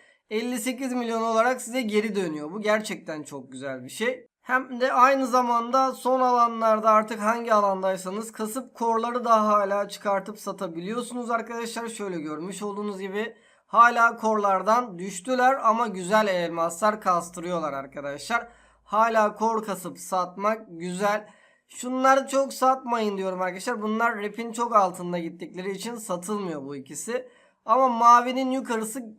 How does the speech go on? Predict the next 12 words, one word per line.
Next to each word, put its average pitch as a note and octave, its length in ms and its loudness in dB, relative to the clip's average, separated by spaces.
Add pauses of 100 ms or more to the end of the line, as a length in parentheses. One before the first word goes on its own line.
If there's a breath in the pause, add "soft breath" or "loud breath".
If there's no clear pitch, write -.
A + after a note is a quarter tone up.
(120)
inanılmaz A3+ 640 0
derecede E3+ 340 -4
güzel D3+ 400 0
satılıyor. A3+ 640 -6 (420 loud breath)
Bunları B3+ 440 2
gift'e A3+ 440 -4
çeviriyorsunuz. B3+ 960 -4
Bunları A#3 500 -4
satıyorsunuz G#3+ 680 -6
arkadaşlar D#3 500 -8
şu D3 220 -12
anda. C#3 520 -4